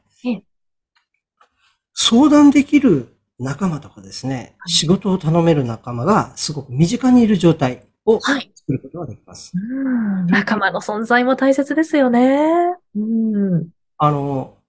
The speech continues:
Speaker 2: 昔ですね、このポッドキャストでもひよこ狩りの話をしましたけど。
Speaker 1: はい。あー、ありましたね。はい。
Speaker 2: やっぱり身近にですね、専門家がいれば、
Speaker 1: ええ。
Speaker 2: あの、安心して相談ができる。
Speaker 1: そうですね。
Speaker 2: それに、たくさんの専門家が集まることで、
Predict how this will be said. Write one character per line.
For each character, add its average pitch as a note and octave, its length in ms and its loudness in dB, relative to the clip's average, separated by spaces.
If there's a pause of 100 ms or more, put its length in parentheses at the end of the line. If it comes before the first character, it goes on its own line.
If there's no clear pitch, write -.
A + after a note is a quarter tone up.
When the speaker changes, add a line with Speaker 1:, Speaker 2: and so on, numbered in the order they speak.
(460)
Speaker 2:
昔 E3 420 -2
で E3+ 80 2
す D#3+ 120 -12
ね、 B2 120 -10
こ - 140 -6
の C#3 140 -4
ポ - 120 -6
ッ D3 40 -12
ド D3+ 100 -14
キ E3+ 80 0
ャ D#3+ 40 4
ス D#3 100 -8
ト C#3 60 -12
で A2+ 60 -12
も G#2+ 120 -14
ひ - 180 -2
よ G#3 120 6
こ G#3 140 0
狩 E3+ 160 2
り E3 40 0
の E3 60 0
話 D3 340 -6
を B2 60 -10
し - 160 -18
ま A2+ 80 -16
し - 20 -6
た C#4 80 0
け - 80 -6
ど。 - 140 -4
Speaker 1:
は E4+ 80 2
い。 F#4+ 60 2
あ - 20 -4
ー、 - 40 -4
あ - 20 2
り F#4 100 2
ま G4+ 140 0
し - 80 -10
た B3 140 0
ね。 G#3 260 -2 (160)
は G3+ 240 -4
い。 E3+ 140 -8 (960)
Speaker 2:
や G3+ 60 -10
っ - 20 -20
ぱ D#4 80 -6
り A3+ 60 4
身 G3 120 6
近 A#3+ 220 0
に C#4 140 4
で - 80 -16
す - 160 -12
ね、 D3+ 280 -8
専 G3 260 2
門 F#3+ 120 4
家 F#3+ 140 -4
が F#3+ 100 2
い F#3+ 120 4
れ G3+ 140 0
ば、 G3 420 -8 (280)
Speaker 1:
え C#4 40 2
え。 - 20 0
Speaker 2:
あ A3+ 60 0
の、 - 80 -10 (1200)
安 B3+ 160 6
心 C4+ 180 6
し - 60 2
て B3 80 0
相 E3+ 180 0
談 E3+ 160 0
が D3 80 0
で C3 100 -10
き G#2 120 -18
る。 G2 200 -18 (200)
Speaker 1:
そ D4 80 -2
う A#3+ 60 4
で F3+ 80 -4
す E3+ 160 -8
ね。 B3+ 340 0 (460)
Speaker 2:
そ - 140 -6
れ G3+ 80 6
に、 G#3 200 6
た - 200 -12
く - 60 -12
さ E4 100 -6
ん E4+ 80 -4
の C4+ 60 0
専 E3+ 220 2
門 D#3+ 140 0
家 D#3 140 -2
が D3+ 160 2
集 D3+ 160 -6
ま D#3+ 120 -4
る D3 80 -10
こ - 120 -18
と A#2 180 -12
で、 F3+ 240 -6